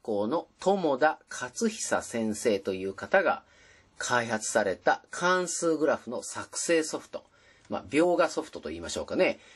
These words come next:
作成ソフトですね。とても素晴らしく活用しがいのある本当に素敵なツールで、まあ、一応フリーソフトでね、えー、ダウンロードできますので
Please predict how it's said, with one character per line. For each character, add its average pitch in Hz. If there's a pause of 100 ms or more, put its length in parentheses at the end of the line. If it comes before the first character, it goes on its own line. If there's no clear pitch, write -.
(160)
作 -
成 156
ソ 151
フ -
ト -
で -
す -
ね。 175 (400)
と -
て 123
も 117
素 110
晴 123
ら 135
し -
く 92
活 104
用 110
し 110
が 135
い 160
の 156
あ 139
る 98
本 185
当 185
に 175
素 -
敵 139
な 120
ツ -
ー 101
ル 90
で、 123 (460)
ま 151
あ、 -
一 170
応 165
フ -
リ 202
ー -
ソ 196
フ -
ト 90
で 82
ね、 143 (200)
え 87
ー、 85
ダ 127
ウ 147
ン 143
ロ 135
ー -
ド 120
で -
き -
ま 98
す -
の 78
で 143